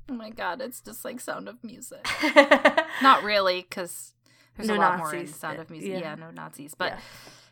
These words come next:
Speaker 1: anyway.
Speaker 2: <laughs> By, uh, eighteen thirty-four, the song is performed for the King of Prussia, uh, and it was performed for many other famous people also. Uh, and in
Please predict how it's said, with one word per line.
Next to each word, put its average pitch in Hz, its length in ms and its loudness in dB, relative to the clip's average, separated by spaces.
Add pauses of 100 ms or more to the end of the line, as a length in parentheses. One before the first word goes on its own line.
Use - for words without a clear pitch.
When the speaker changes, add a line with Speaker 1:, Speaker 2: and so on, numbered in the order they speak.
Speaker 1:
anyway. 175 440 -4
Speaker 2:
<laughs> 233 380 6 (800)
By, 226 760 8
uh, 214 300 10
eighteen 240 360 -4
thirty-four, 214 800 0
the 233 100 0
song 233 360 8
is 233 180 -2
performed 240 720 -2 (240)
for - 180 -2
the 208 120 0
King 240 320 -4
of 196 200 -4
Prussia, 262 580 2 (680)
uh, 202 480 12
and 240 160 6
it 294 160 4
was 311 160 2
performed 254 400 4
for 208 240 2
many 196 280 -2
other 180 200 -4
famous 165 280 -8
people 156 280 -8
also. 165 340 -6 (340)
Uh, 214 380 10
and 220 400 2
in 220 260 2